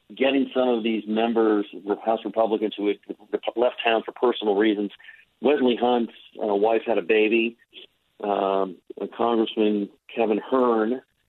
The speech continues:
uh, his mother passed away. He had gone home for her funeral. I don't know if Hern is coming back.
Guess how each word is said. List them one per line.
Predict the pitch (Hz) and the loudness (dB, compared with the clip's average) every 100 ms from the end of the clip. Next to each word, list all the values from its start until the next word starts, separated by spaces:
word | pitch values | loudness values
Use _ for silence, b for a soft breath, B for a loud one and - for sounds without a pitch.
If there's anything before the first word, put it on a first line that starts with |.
| _ _ - | _ _ -6
uh, | 104 98 | -4 0
his | 107 104 | 0 0
mother | 113 117 | 2 2
passed | 113 113 104 - | 2 0 -2 -2
away. | 107 107 104 104 104 101 _ | 0 2 2 0 -2 -4 _
He | - | -2
had | 101 95 - _ - - _ _ | -2 -2 -8 _ -20 -20 _ _
gone | 107 107 | -2 -2
home | 101 113 101 | 2 0 0
for | 107 | 0
her | 95 - | 0 -2
funeral. | - 117 110 104 104 | 0 2 4 4 2
I | 127 | 2
don't | 135 | 2
know | 127 | -2
if | |
Hern | - 139 135 131 | -2 0 2 2
is | 107 - | -2 -4
coming | 113 104 | -2 0
back. | 104 104 | 2 2